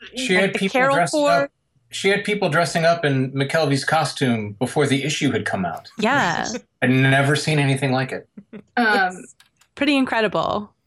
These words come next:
Speaker 3: Yeah, it was cool. And those people mean a lot to me. And I had a, a, a really wonderful, rich, and rewarding few years. And,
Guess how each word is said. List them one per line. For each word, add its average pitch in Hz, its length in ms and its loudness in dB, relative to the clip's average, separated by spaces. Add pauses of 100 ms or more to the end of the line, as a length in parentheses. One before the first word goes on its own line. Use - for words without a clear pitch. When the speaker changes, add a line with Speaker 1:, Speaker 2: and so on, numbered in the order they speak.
(120)
Speaker 3:
Yeah, 403 240 2
it 339 120 0
was 359 160 -2
cool. 370 320 2
And 247 240 4
those 254 300 0
people 294 440 -2
mean 233 220 2
a 214 80 2
lot 214 340 2
to 220 60 -4
me. 190 180 -2
And 180 100 2
I 196 100 0
had 196 300 0
a, 180 480 0
a, 185 140 -2 (140)
a 175 160 -4 (100)
really 233 540 2
wonderful, 202 680 2
rich, 190 300 0
and 196 140 0
rewarding 190 720 2
few 196 240 0
years. 208 720 2
And, 190 440 0